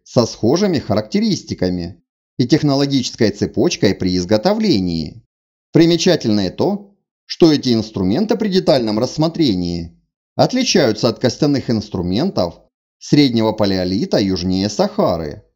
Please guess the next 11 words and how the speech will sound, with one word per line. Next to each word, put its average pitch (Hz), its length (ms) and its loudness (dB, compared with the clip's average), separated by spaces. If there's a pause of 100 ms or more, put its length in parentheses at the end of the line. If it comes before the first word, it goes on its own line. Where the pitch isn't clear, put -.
(160)
и 117 80 2
палеолитических 147 1000 -2
участков 95 540 -2
Европы. 196 680 -4 (520)
Исследователи 190 720 2
связывают 110 680 0
появление 135 580 2
новых 120 340 -2
технологий 101 680 -2
изготовления 107 680 0
инструментов 90 880 -4